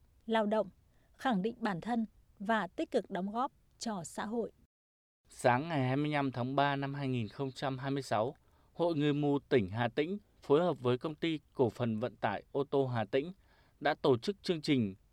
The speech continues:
Speaker 2: tặng thẻ đi xe buýt miễn phí năm hai nghìn không trăm hai mươi sáu cho hội viên.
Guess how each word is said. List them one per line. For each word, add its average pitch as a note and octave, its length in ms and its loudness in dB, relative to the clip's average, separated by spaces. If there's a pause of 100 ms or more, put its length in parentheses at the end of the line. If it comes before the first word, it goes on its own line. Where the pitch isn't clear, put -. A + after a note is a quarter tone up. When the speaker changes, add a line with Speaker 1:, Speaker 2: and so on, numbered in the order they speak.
Speaker 2:
tặng C3 240 0
thẻ A2 300 -4
đi C#3+ 220 0
xe C3 180 -4
buýt F#3 240 0
miễn D3+ 200 -6
phí B2+ 340 0 (160)
năm C3 240 -2
hai C3+ 140 -2
nghìn A2+ 200 0
không C3+ 240 -8
trăm C3 240 -2
hai C3+ 120 -6
mươi B2+ 100 -2
sáu A#2 360 0 (280)
cho B2 180 -2
hội A#2+ 220 -4
viên. A#2 300 0